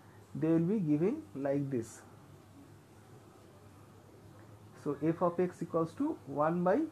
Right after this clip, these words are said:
root over two pi integration of minus infinity to plus infinity in this way, but when the x is given to us, so you have to calculate it for that minus infinity to x here. So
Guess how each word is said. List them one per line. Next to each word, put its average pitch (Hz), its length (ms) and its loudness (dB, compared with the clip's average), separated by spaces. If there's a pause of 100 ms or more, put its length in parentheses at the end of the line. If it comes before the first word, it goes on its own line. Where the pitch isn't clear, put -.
(180)
root 160 240 -2
over 170 340 2
two 151 200 -4
pi 220 140 2 (1300)
integration 156 600 -2
of 233 100 0 (760)
minus 165 460 2
infinity 170 420 0
to 233 80 -6
plus 147 260 4
infinity 143 380 -2
in 135 60 -2
this 139 180 -2
way, 190 100 2
but 156 260 0
when 180 300 0
the 196 140 0 (100)
x 214 320 0
is 202 160 -2
given 175 380 2
to 147 160 0
us, 262 240 -2
so 165 160 -6 (120)
you 185 140 0
have 151 320 -2
to 214 120 -4
calculate 160 540 -2
it 262 140 0 (540)
for 139 120 2
that 170 260 2
minus 151 440 -2
infinity 180 680 0
to 175 240 -2
x - 400 -4 (220)
here. 139 200 -2 (1160)
So 127 180 -6